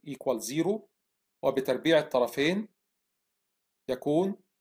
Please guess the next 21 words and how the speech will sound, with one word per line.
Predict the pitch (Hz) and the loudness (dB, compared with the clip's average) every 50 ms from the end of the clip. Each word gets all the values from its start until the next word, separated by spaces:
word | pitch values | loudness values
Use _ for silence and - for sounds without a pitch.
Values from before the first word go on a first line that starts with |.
| _ - - 180 | _ -4 -2 -2
thirty-six | 180 180 - 165 143 - - 147 139 - - - - | -2 0 -2 -6 -6 -4 -4 -6 -6 -6 -8 -8 -4
minus | 123 123 123 117 110 - - | -4 -4 -4 -4 -6 -8 -8
x | - - - - | -8 -8 -8 -8
squared | 165 - - - 139 139 135 123 - - | -8 -8 -4 0 0 0 0 0 -4 -10
equals | - - - - 127 117 | -14 -10 -4 -4 -4 -4
zero، | 110 110 123 147 160 170 202 214 - _ _ - | -4 -6 -4 -2 -2 -2 -2 -4 -6 _ _ -4
وبالتحليل | 127 123 131 - - 127 - - 135 143 170 202 208 220 - _ _ _ _ _ _ _ _ _ _ - | -4 -4 -2 -2 -2 -4 -2 -2 -4 -4 -4 -4 -6 -8 -12 _ _ _ _ _ _ _ _ _ _ -10
six | - - 180 196 196 - | -4 0 0 0 0 -2
plus | - 131 135 123 - - | -4 -2 -2 -2 -2 -2
x | - 160 143 - - - - - - _ _ _ - 123 | -2 -2 -2 -2 -4 -6 -8 -8 -12 _ _ _ -4 -4
multiply | 120 - - 113 117 127 127 127 123 120 107 - _ _ _ - | -4 -4 -6 -6 0 4 4 4 4 2 -2 -10 _ _ _ -12
six | - - 170 190 175 - - - | -6 -4 -2 -2 -2 -4 -6 -2
minus | 131 131 131 127 123 - - | 0 0 0 0 -4 -6 -6
x | - 147 131 - - - - _ - | -6 -6 -6 -6 -8 -12 -14 _ -10
equals | 151 139 - - 135 120 113 107 101 104 | -10 -8 -4 -4 -4 -4 -4 -8 -10 -6
zero، | 131 156 165 170 202 214 - _ _ _ _ _ _ _ _ _ _ _ _ _ _ _ _ - - | -2 -2 0 0 0 -2 -4 _ _ _ _ _ _ _ _ _ _ _ _ _ _ _ _ 2 4
أي | 160 156 170 185 185 - - _ _ _ _ _ _ _ _ _ _ _ _ _ _ _ _ - | 6 6 6 4 -2 -10 -16 _ _ _ _ _ _ _ _ _ _ _ _ _ _ _ _ 2
x | 185 208 208 - - - - - - | 2 2 2 0 -6 -6 -6 -6 -6
equals | 160 160 - 135 135 127 123 - - | -6 -4 0 0 0 0 0 -2 -4
six | - 160 156 - - - - - _ _ _ _ _ _ - - | -4 -4 -4 -6 -8 -10 -10 -12 _ _ _ _ _ _ -4 0
أو | 143 143 143 143 151 147 - | 2 4 4 2 0 -4 -8